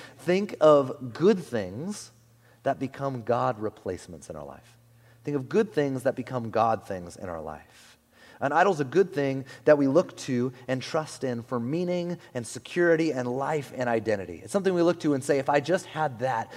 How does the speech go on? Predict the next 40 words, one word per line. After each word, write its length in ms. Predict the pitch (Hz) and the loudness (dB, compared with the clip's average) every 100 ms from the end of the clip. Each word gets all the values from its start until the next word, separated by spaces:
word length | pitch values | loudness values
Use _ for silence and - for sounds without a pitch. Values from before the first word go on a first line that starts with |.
| - | -4
if 80 | 151 | 2
I 60 | 160 | 2
just 180 | 170 | 0
could 120 | - 156 | 0 -2
experience 460 | - - 143 131 | -2 -6 -4 -4
that, 340 | 120 139 131 - - | 0 4 4 2 0
then 100 | 165 | 4
my 120 | 180 | 6
life 280 | 160 143 135 | 6 4 4
would 100 | 135 | 0
really 200 | 123 113 | 0 -2
mean 240 | 104 98 92 | -4 -8 -10
something. 340 | 98 113 117 | -12 -8 -2
Then 140 | 160 | 0
I'd 120 | 156 143 | 2 2
really 240 | 147 135 | 2 0
be 240 | 117 131 135 | 0 0 0
somebody. 560 | - 120 117 113 110 - - | -2 -2 0 0 0 -6 -4
Then 140 | 175 | 2
I 100 | 170 | 4
would 100 | 151 | 2
really 320 | 139 151 156 143 | 2 2 6 4
experience 640 | - - 139 120 104 - | 2 -4 -2 -2 -4 -8
the 80 | 101 | -6
good 240 | 107 87 | -6 -4
life." 460 | 82 - - - - _ _ _ _ _ _ _ - _ - - | -6 -10 -18 -20 -20 _ _ _ _ _ _ _ -20 _ -20 -10
See, 320 | - 131 120 - - - | -2 0 0 -6 -10 0
i-, 40 | |
i-, 40 | 139 | 2
it 400 | 131 131 139 - | 2 -2 -4 -2
could 260 | 151 139 | 2 2
be, 280 | 127 127 117 - - | 2 0 -2 -6 -12
it 60 | |
could 100 | 127 | -6
be 60 | 135 | -6
sex, 480 | - 180 170 - - | 2 2 2 0 -8
it 40 | |
could 120 | 131 | -6
be 80 | 127 | -6
power, 540 | 127 - 180 165 127 | -6 -2 4 4 4